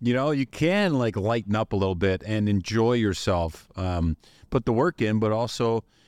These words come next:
enjoy yourself, and I, I think that's a refreshing thing. And you brought up Jake Voracek earlier, and we both smiled as soon as his name came up, or Sean brought him up. It's because he's, he's got a competitiveness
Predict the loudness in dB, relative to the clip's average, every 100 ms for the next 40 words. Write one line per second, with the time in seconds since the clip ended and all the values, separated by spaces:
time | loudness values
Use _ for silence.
0 | _ -4 0 2 2 0 -2 -2 0 0
1 | 0 -2 -2 -2 0 -2 -2 -2 0 0
2 | 0 0 0 0 0 -2 0 0 0 0
3 | -2 0 -2 -2 -2 -2 0 2 2 0
4 | 0 -4 -8 -16 -4 0 0 0 -2 -2
5 | -2 0 0 0 0 0 0 -2 -4 0
6 | 0 0 0 0 -2 -6 -14 -20 -20 -20
7 | -6 -6 -2 -4 0 0 0 -2 -4 -2
8 | 0 0 0 0 0 -4 -10 -20 _ _
9 | _ _ _ -14 -6 -2 0 2 2 2
10 | 0 2 0 -2 -10